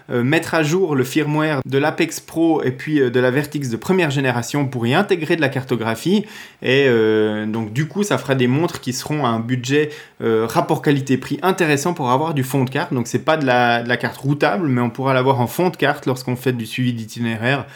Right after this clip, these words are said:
Ça peut apporter, euh, quelque chose d'intéressant. Alors déjà pour les propriétaires de ces montres actuellement qui pourront mettre à jour gratuitement pour avoir cette fonctionnalité, mais aussi, bah, pourquoi pas de trouver ces montres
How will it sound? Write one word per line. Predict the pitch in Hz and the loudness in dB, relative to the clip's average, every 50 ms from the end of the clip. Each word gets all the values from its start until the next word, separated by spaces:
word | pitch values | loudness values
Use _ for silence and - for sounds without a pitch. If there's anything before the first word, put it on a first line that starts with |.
| - - - - - | -20 -20 -20 -12 -8
Ça | - 113 | -6 -6
peut | 107 - 139 | -2 0 2
apporter, | 127 123 131 131 127 - - 139 139 139 131 | 2 2 0 -2 -4 -2 0 2 4 4 4
euh, | 120 113 | 2 2
quelque | 110 127 127 | -2 -2 -4
chose | 127 - 139 123 | -2 -2 0 0
d'intéressant. | 127 123 123 - 135 120 123 117 - - 160 165 | 0 0 0 0 0 0 0 0 0 0 0 0
Alors | 131 117 117 | 0 0 0
déjà | 110 123 127 123 127 120 | 0 0 2 2 2 0
pour | - - 151 170 | 0 0 0 2
les | 160 156 | 2 2
propriétaires | - - 151 139 - 151 143 135 139 139 127 | 0 0 -4 -2 2 2 2 2 4 2 2
de | 120 113 | 2 0
ces | 113 - 135 | -2 0 0
montres | 123 123 127 123 120 - | 0 0 0 -2 -4 -6
actuellement | 117 - - - 117 110 120 143 190 | -8 -6 -4 -4 -2 -2 0 -2 -2
qui | - - | -4 -6
pourront | 117 110 104 107 110 | -10 -12 -10 -8 -4
mettre | 110 127 139 139 - 151 | 0 0 0 0 2 2
à | 143 | 2
jour | 131 131 139 139 123 | 4 4 4 2 2
gratuitement | 107 110 117 117 127 120 - 139 131 127 113 | 0 -4 -6 -6 -8 -6 -2 0 0 0 -2
pour | 107 107 104 | -4 -6 -6
avoir | 110 107 113 110 | -4 -4 -4 -6
cette | - - 120 110 | -6 -6 -6 -6
fonctionnalité, | - 120 117 - 123 117 113 113 110 - 143 143 147 - - - - - - | -6 -6 -4 -2 -2 -2 -2 -2 -2 -2 -2 -2 -2 -6 -14 -16 -12 -4 0
mais | 131 | 2
aussi, | 131 139 139 143 - - 185 | 2 2 2 0 -4 -4 -2
bah, | 156 123 110 | -2 0 -2
pourquoi | 104 - 135 131 - 143 127 131 | -2 -4 -6 -2 0 0 0 2
pas | 143 151 147 - - - - _ | 0 -2 -4 -6 -12 -18 -12 _
de | - | -8
trouver | 120 - - 147 143 156 | -8 -4 -2 0 0 0
ces | 147 - 139 123 | 0 0 0 2
montres | 127 139 147 160 160 135 131 - | 2 2 2 2 0 -2 -2 -6